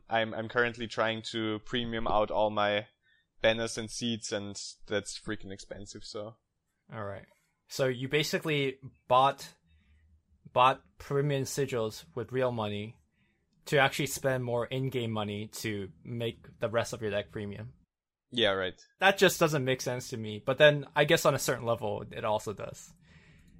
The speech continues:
Speaker 1: I mean, it's
Speaker 2: We
Speaker 1: totally logical, right?
Speaker 2: Pay, pay to lose, pay to win, or
Speaker 1: Right, no,
Speaker 2: whatever.
Speaker 1: pay to lose, absolutely. Um,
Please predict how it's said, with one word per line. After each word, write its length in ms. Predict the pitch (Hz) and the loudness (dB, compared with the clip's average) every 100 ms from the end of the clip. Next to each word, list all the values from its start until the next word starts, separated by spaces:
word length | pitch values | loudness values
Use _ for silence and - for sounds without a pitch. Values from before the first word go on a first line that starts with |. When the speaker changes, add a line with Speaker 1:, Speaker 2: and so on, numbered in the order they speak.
| - - - | -20 -18 -8
Speaker 1:
I 80 | 110 | -6
mean, 200 | 101 92 | -4 -6
it's 120 | 87 | -8
Speaker 2:
We 160 | 127 143 - - _ _ - | -8 -10 -16 -20 _ _ -6
Speaker 1:
totally 300 | 117 98 95 | -4 -2 0
logical, 460 | 98 104 - 92 | 0 -2 -6 -8
right? 240 | 87 90 107 _ _ - - | -4 -4 -4 _ _ -20 -8
Speaker 2:
Pay, 200 | 135 123 | -6 -4
pay 220 | - 123 | -6 -6
to 100 | 127 | -6
lose, 380 | 110 110 113 - - | -6 -8 -10 -14 -8
pay 120 | 127 | -4
to 100 | 117 | -2
win, 280 | 113 113 120 - - - | -4 -6 -10 -20 -20 -12
or 140 | 123 | -4
Speaker 1:
Right, 160 | 117 113 | 2 4
no, 60 | 110 | 4
Speaker 2:
whatever. 200 | 107 117 | 0 -2
Speaker 1:
pay 140 | 127 | -4
to 120 | 117 120 | -4 -4
lose, 240 | 123 113 | -4 -2
absolutely. 460 | 104 - 110 104 - - - - - - 120 | -4 -6 -10 -10 -18 -20 -20 -20 -20 -2 6
Um, 360 | 120 120 123 | 6 6 2